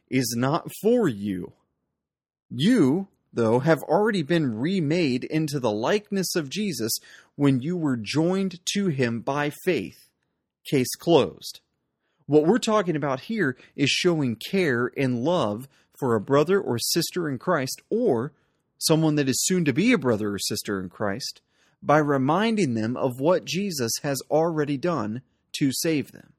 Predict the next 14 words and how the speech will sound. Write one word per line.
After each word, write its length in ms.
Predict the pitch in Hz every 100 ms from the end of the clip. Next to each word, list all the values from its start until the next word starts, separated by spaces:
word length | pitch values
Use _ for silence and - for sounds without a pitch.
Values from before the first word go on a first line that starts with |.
| _ _ _ _ _ _ _ _ _ _ _ _ _ - -
Martin 320 | 156 156 139
Luther, 380 | 139 135 170 - _ -
an 140 | 123 127
old 260 | 135 123
dead 340 | 127 120 113 -
pastor, 540 | 135 120 131 - 160
preacher, 600 | - 147 143 - 175 190 _ _
one 200 | 120 113
of 80 | 117
my 100 | 117
favorites, 540 | 110 127 127 185 - - - - - _ _ _ _ -
would 220 | 160 156
say 320 | - 185 175
that 320 | 160 160 139